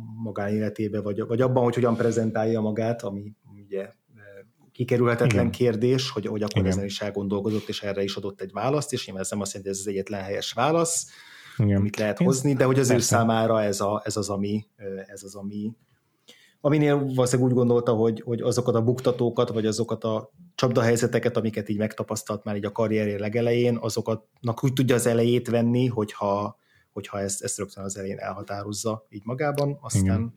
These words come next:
Speaker 1: Igen.
Speaker 2: Szerintem egyébként ez is egy olyan dolog, amiben beletört Jennifer Lawrence bicskája. Tehát ő szerintem átesett abba, hogy sajnos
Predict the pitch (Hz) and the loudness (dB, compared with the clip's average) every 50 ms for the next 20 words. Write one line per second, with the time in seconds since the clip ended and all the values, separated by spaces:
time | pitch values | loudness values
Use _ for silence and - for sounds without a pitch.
0 | _ _ _ _ _ _ _ _ _ _ _ _ _ _ _ _ _ _ _ _ | _ _ _ _ _ _ _ _ _ _ _ _ _ _ _ _ _ _ _ _
1 | _ - - - 95 98 _ _ _ _ _ _ - - - - - - - - | _ -20 -20 -20 -20 -20 _ _ _ _ _ _ -20 -20 -20 -18 -18 -18 -14 -6
2 | - - 147 143 147 156 170 151 160 151 - 160 156 170 165 139 123 113 - 110 | -2 0 2 4 4 4 4 4 2 2 2 2 2 2 2 2 2 2 2 2
3 | 104 107 110 107 107 110 107 107 104 110 107 107 104 107 104 104 104 104 101 - | 2 4 4 4 4 4 4 4 4 4 4 4 4 4 4 4 4 2 2 2
4 | - 104 101 - - - - - - 110 101 101 98 - 107 104 104 104 104 104 | 2 0 0 0 -4 -10 -6 -2 0 2 2 2 2 2 2 4 4 4 4 4
5 | 98 95 95 101 98 - - - 104 101 104 104 107 120 123 120 - - - 127 | 4 4 2 2 0 0 0 2 2 4 4 4 4 4 2 0 -2 -4 -6 -4
6 | - - 123 127 - - 135 135 127 127 131 120 113 - - 101 - 110 104 - | 0 0 0 2 2 2 4 4 4 4 4 2 2 2 0 0 0 0 0 2
7 | - 104 98 98 98 101 104 104 - 104 104 104 107 - - - | 0 0 2 2 2 2 0 0 2 2 2 2 2 0 -2 -8